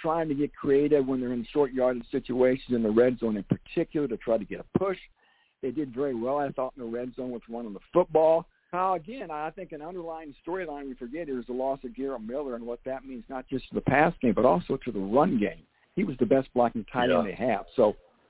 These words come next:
Speaker 1: you, you gotta think outside the box, and I think Jeff Brohm's usually good at that, coming up with schemes and ideas to try to work around maybe any personnel deficiencies he may have. And that was one example of it. So this may be an opportunity Thursday, or I should say Saturday at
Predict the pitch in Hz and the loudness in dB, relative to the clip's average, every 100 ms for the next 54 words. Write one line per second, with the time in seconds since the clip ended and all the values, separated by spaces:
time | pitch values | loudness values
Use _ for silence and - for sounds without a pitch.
0 | _ _ - 143 160 160 170 185 170 - | _ _ -2 2 2 2 2 0 0 -6
1 | 160 151 143 - 139 135 120 135 127 120 | -6 -4 -6 -6 -6 -6 -4 -2 -2 -4
2 | 123 131 135 135 - 135 127 131 123 113 | -10 -10 -8 -10 -4 -4 -4 -4 -4 -4
3 | 120 113 107 127 113 113 101 - _ _ | -6 -6 0 0 0 -4 -6 -8 _ _
4 | _ _ _ _ 151 143 135 131 113 - | _ _ _ _ -4 -2 -2 -2 -6 -8
5 | 143 135 117 123 117 110 123 113 110 - | -4 -4 -2 -2 -2 0 0 -2 -4 -2
6 | 123 113 113 123 - 120 117 113 113 107 | 0 2 2 0 0 -2 0 0 -2 -4
7 | 123 - 123 110 - 127 - 131 123 104 | -8 -4 -4 -4 0 0 4 4 4 4
8 | - 110 - 113 101 107 104 95 113 107 | 4 2 2 -4 0 0 2 2 2 4
9 | 101 98 - - 147 175 151 120 135 131 | 2 -2 -8 -2 2 4 2 -2 -6 -6
10 | 113 117 123 117 107 101 107 101 123 208 | -8 -8 -8 -8 -10 -10 -10 -10 -4 -2
11 | 214 220 190 165 156 - 131 - 151 127 | -2 -2 -2 -4 -4 -6 -10 -10 -6 -6
12 | - 143 156 127 123 113 - _ - 113 | -2 -2 0 -2 -2 -2 -8 _ -12 -8
13 | 117 123 104 - 139 139 123 113 | -6 -4 -8 0 2 4 2 0